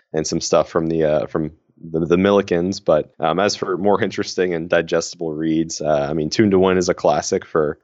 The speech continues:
for kinda setup world from, from Carroll Smith. And, uh, um, I grew up, uh, in, in, in high school, remember reading, uh, Beast by Jade Gurse. Loved reading that about the, uh, about, you know, the Ilmor engines that Penske teamed up with for, uh,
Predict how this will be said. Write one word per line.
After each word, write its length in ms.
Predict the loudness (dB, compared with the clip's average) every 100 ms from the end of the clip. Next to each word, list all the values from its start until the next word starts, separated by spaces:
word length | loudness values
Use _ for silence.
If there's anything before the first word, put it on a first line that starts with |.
| _ _
for 320 | 2 2 0
kinda 240 | -4 -4
setup 340 | 0 2 2 2
world 280 | 2 2
from, 240 | -2 -10 -8
from 220 | -8 -6
Carroll 260 | -2 0 0
Smith. 360 | -2 -4 -2
And, 160 | -4 -2
uh, 200 | -4 -6 -16 _ -4
um, 200 | -2 0
I 120 | 0
grew 260 | 2 2 4
up, 180 | 4 2
uh, 320 | 4 4 2
in, 240 | -2 -6 -6
in, 120 | -6 -6 -8
in 80 | -2
high 160 | 0
school, 240 | 0 0 -2
remember 200 | 0 0
reading, 500 | 2 2 2 0 -6 -4
uh, 180 | -2
Beast 380 | 0 0 0 2
by 120 | 2
Jade 300 | 2 2 0 2
Gurse. 560 | 0 0 -6 -8 -10 _
Loved 380 | 0 2 2 0
reading 300 | -2 -4 -8
that 160 | -8
about 320 | -2 0 0 -2
the, 160 | -2
uh, 160 | -2 -6 _
about, 300 | 0 2 2
you 80 | -2
know, 80 | 0
the 80 |
Ilmor 400 | 2 4 4 4
engines 320 | 2 0 -4 -4
that 140 | -4
Penske 340 | -4 -6 -8
teamed 240 | -4 -2 0
up 200 | 0 0
with 200 | -4 -2
for, 300 | -2 2 2
uh, 240 | 0 -2